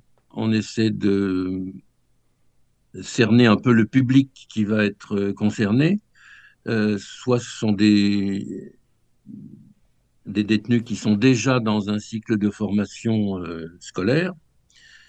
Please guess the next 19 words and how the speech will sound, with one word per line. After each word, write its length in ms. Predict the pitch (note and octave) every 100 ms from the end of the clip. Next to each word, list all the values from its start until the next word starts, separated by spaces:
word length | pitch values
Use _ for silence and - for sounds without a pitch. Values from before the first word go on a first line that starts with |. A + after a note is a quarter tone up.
| _ _ _ _ G#2+
euh, 260 | G#2+ A2 G#2
soit, 720 | - - B2 A#2 A#2+ B2 A#2+ A2
euh, 440 | G#2 G2+ G2+ G2 F#2+ -
ils 100 | A2
font 140 | G#2 G2
partie 480 | G#2 - A2 G#2
de 560 | G2+ G2 F#2 F2 F2 F2
la 140 | F2 F2
bibliothèque, 580 | F#2 F2 F#2+ - B2+ -
enfin, 120 | F#2+
ils 140 | D#2+ G2
sont 100 | G2
inscrits 360 | F#2+ - A2
à 40 | F#2+
la 100 | F2+
bibliothèque 640 | F#2 F2+ F#2+ - G2+ F#2+
de 320 | F2 F2 E2
l'établissement 760 | E2+ E2 G2 F2 F2 - G2 F#2+
pénitentiaire, 880 | G2 F#2 - F#2+ F#2+ A#2 B2+ D3+